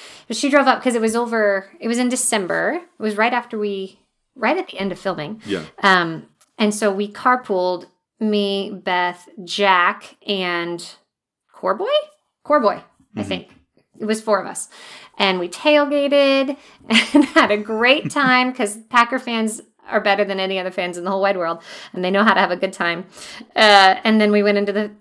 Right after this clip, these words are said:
Speaker 1: the stadium, and I just started weeping. Like, I couldn't keep it together, even though in the video I'm saying, "I'm good, I'm good, I'm okay, I'm, I'm good," as I'm just bawling and seeing all the names of the players that have been retired. And yeah, and they won. They played the Raiders. It was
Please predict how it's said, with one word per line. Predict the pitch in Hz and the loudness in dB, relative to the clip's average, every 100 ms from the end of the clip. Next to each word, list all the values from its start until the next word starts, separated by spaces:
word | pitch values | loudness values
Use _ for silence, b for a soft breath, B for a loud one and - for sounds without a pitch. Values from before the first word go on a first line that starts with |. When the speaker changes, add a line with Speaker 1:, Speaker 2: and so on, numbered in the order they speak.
| - | -2
Speaker 1:
the | 202 | 0
stadium, | 196 196 180 180 175 | 0 -2 -2 -2 -4
and | 185 180 | -6 -6
I | 175 170 | -2 -2
just | 175 170 | -4 -6
started | - 170 165 160 - | -6 -6 -6 -8 -10
weeping. | 165 160 165 180 180 - 165 160 226 | -12 -10 -8 -8 -8 -6 -6 -6 -8
Like, | 240 208 208 | -2 0 0
I | 185 185 - _ _ | -2 -4 -10 _ _
couldn't | - 254 226 226 233 - _ - | -2 2 4 4 2 -4 _ -6
keep | 269 247 | -2 2
it | 254 | 0
together, | - 233 220 202 202 202 | 0 0 4 6 6 4
even | 214 214 214 | 2 2 4
though | 202 | 4
in | 202 | 2
the | |
video | 185 202 196 | 0 2 2
I'm | 180 185 | 2 0
saying, | - 180 175 - | -2 -4 -4 -2
"I'm | 294 | 0
good, | 262 190 - - | 4 4 2 -2
I'm | 247 | 0
good, | 233 180 180 - | 2 2 0 -6
I'm | 233 240 | -4 -2
okay, | 254 214 180 | -2 -2 -2
I'm, | 214 220 226 | -2 -2 -2
I'm | 226 226 | -2 2
good," | 226 196 - | 4 4 2
as | 220 208 | 0 2
I'm | 220 208 | 2 2
just | 220 - 190 | -2 -6 -2
bawling | 208 190 196 214 214 214 214 214 B B B | 6 10 10 8 4 2 0 -4 B B B
and | - 208 | -6 -4
seeing | - 247 220 208 | -2 -2 -2 0
all | 185 190 202 | 4 4 4
the | 208 | -2
names | 190 185 190 202 | -4 -4 -6 -6
of | 208 | -10
the | - | -12
players | - 175 180 180 180 | -6 -4 -2 -4 -6
that | 175 | -12
have | 175 | -10
been | 170 | -8
retired. | 175 175 160 160 165 165 165 | -8 -6 -4 -2 -2 -6 -8
And | 165 - | -12 -2
yeah, | 214 190 | 2 2
and | 220 269 | 4 4
they | |
won. | 311 294 277 | 6 4 4
They | 269 | 0
played | 277 262 | 0 -2
the | 254 | 0
Raiders. | 226 220 208 208 | 0 0 0 -2
It | - | -6
was | 180 175 - | -8 -8 -10